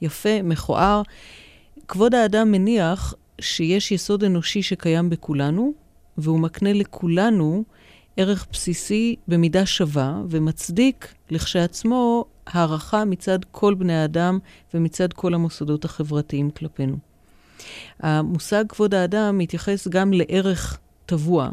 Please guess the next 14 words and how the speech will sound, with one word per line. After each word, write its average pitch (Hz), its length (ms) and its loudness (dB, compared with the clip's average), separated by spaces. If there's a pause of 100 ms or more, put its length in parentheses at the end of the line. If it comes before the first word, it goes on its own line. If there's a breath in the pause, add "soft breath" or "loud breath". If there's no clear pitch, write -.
(120)
ערך 170 260 -6
טבעי 165 560 -2 (120)
כלשהו 151 440 -4
שנמצא 147 460 -2
בתוכנו, 160 640 -4 (800 loud breath)
וגם 226 580 2
לזכויות 180 580 0
החברתיות 196 760 0
שנגזרות 160 720 0
ממנו 151 540 0
וחלות 156 420 -4
כלפי 151 440 -4
כל 147 200 -4
העולם. 139 420 -2